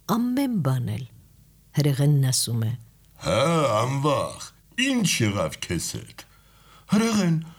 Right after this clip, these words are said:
Speaker 2: Ծովինարին որտեղ գտնենք»։ «Շատ է դժվար, համա քեֆդ խարապ մի անիլ կգտնենք։ Գնա, մի հատ թամք շինել տուր, բեր վրես դիր,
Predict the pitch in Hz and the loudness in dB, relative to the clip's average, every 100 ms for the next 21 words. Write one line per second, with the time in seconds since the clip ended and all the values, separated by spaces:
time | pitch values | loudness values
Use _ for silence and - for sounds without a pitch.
0 | - - _ - _ - 202 214 226 220 | -20 -20 _ -20 _ -2 2 2 2 0
1 | 233 214 180 233 220 277 285 - 208 202 | 0 0 0 0 0 0 0 -2 -4 -2
2 | - 156 156 165 - - - _ _ _ | -2 0 2 4 0 -6 -20 _ _ _
3 | _ _ _ _ - - - 73 76 76 | _ _ _ _ -14 -8 -4 -2 -2 -2
4 | 78 80 82 78 80 - 71 78 76 76 | -4 -4 -6 -4 -6 -6 -4 -2 -2 -2
5 | 73 71 80 78 80 - 78 - 80 - | -4 -4 -4 -2 -4 -6 -8 -6 -8 -6
6 | - 82 82 80 80 78 80 82 80 85 | -6 -4 -2 -2 -4 -6 -4 -2 -2 -4
7 | 82 82 80 87 85 82 85 82 80 82 | -6 -8 -6 -6 -6 -8 -8 -6 -6 -6
8 | - - _ _ _ _ 80 87 143 165 | -10 -18 _ _ _ _ -6 -4 0 0
9 | 151 131 90 - - - 113 123 131 123 | 0 0 -2 -6 -18 -6 -2 0 0 -2
10 | - - - 170 180 - - 139 120 107 | -8 -8 0 0 0 -2 -2 -2 -2 -4
11 | 82 95 78 62 - - 117 190 170 170 | -4 -6 -6 -8 -18 -10 -2 0 0 0
12 | 202 190 123 107 82 - | 0 -2 -2 -2 -2 -6